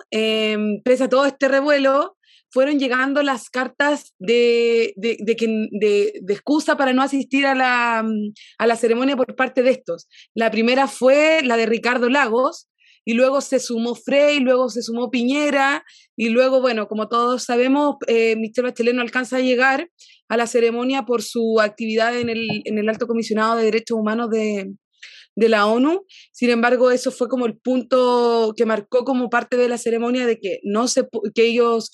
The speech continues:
no iban a asistir, que sí iban a asistir, luego si-, cuando iban a asistir, eh, mandaron sus cartas. Junto con esto, también destacar de que hay convencionales que no van a poder asistir a la ceremonia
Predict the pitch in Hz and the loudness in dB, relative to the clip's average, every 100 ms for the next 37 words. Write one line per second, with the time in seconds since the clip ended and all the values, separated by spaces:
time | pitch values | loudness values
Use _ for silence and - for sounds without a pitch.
0 | - - - 254 269 262 208 202 277 277 | -20 -16 -2 2 2 2 -2 0 2 2
1 | 233 240 254 240 220 208 - 277 247 247 | 0 -2 -2 -2 -4 -6 -2 0 2 2
2 | 233 220 - - 214 208 226 254 254 226 | 2 -2 -10 -10 -4 0 0 0 -2 -4
3 | 240 269 262 - - - 214 - 208 220 | 0 0 0 -8 -20 -12 -10 -4 0 2
4 | 220 240 233 220 - 262 269 254 247 240 | 2 0 0 -6 -2 2 2 0 -2 -2
5 | 240 _ - - - 269 262 254 254 294 | -4 _ -20 -20 -6 -2 0 2 2 0
6 | 285 - 240 240 233 240 262 254 226 262 | -2 -4 -2 -2 -2 0 -2 -2 -2 -2
7 | 269 254 247 240 240 247 247 247 233 240 | 0 -2 0 -2 -2 -2 0 -2 -2 0
8 | 269 262 262 - 208 214 226 311 349 294 | 0 0 -2 -4 -4 -2 0 0 0 0
9 | 262 262 262 226 247 240 240 226 220 202 | 0 -2 -4 -8 -8 -6 -4 -2 -2 -2
10 | 214 277 | -2 -2